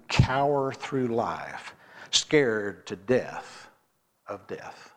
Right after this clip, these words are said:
It's obvious, of course, that he didn't go to all this trouble for angels. It was for people like us,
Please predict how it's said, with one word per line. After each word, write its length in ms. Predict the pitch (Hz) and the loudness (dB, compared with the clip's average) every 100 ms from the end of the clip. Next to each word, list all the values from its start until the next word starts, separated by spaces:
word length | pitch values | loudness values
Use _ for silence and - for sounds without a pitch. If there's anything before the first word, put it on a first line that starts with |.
| _ _ _ _ _ _ _ _ _ _ _ _ _ _ - - - - - | _ _ _ _ _ _ _ _ _ _ _ _ _ _ -14 -12 -12 -14 4
It's 300 | 151 - - | 4 4 0
obvious, 580 | 160 160 147 131 113 - | 4 6 4 0 -2 -4
of 120 | 113 | -6
course, 380 | - 139 120 - | 0 2 2 -2
that 180 | 123 113 | -2 0
he 140 | 120 | 0
didn't 300 | 127 131 123 | 2 2 2
go 200 | 120 123 | 2 0
to 80 | 113 | 0
all 280 | 110 127 127 | 0 0 0
this 240 | 120 117 | -2 -4
trouble 440 | - 139 127 117 104 | -4 -4 -2 -4 -8
for 320 | - 98 98 | -10 -12 -12
angels. 720 | 123 135 120 98 110 - - _ _ _ _ _ _ _ _ _ _ _ - - - | -14 -18 -16 -16 -16 -20 -20 _ _ _ _ _ _ _ _ _ _ _ -20 -18 -8
It 200 | 117 107 | -6 -6
was 160 | 101 98 | -6 -6
for 160 | - 107 | -4 -4
people 440 | - 120 - 107 | -4 -12 -6 -6
like 320 | 101 101 - | -6 -10 -12
us, 560 | 110 87 - - - | -12 -12 -14 -10 -10